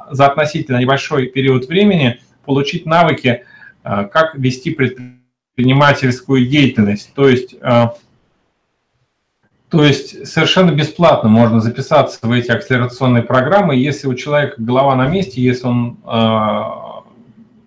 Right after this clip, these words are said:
учился и так далее, он может просто свои вот эти вот навыки, э,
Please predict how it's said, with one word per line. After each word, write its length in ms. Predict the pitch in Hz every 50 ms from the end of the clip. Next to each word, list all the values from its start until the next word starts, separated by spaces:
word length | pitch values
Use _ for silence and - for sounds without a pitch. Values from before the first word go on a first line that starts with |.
| _ _ _ _ _ _ _ _ _ _ _ _ _ _ _ _ _ _ _ _ _ _ _ _ _ _ -
учился 960 | - 143 - - - 165 160 - - - 131 123 - - 117 113 113 113 110
и 600 | - - 123 117 117 117 117 113 113 113 113 113
так 280 | 113 - 139 135 143 170
далее, 240 | 220 226 208 165
он 100 | 147 151
может 220 | 175 175 151 143 -
просто 340 | - 160 - - 135 - - - - - _
свои 480 | - - - 156 156 156 143 123 - - _ _ -
вот 160 | 127 123 -
эти 120 | 147 131 139
вот 140 | 143 143 196
навыки, 540 | 208 233 247 220 - - - 127 117 - - - - - - - _ _ _ _ _
э, 500 | - 120 123 113 113 113 117 117 - -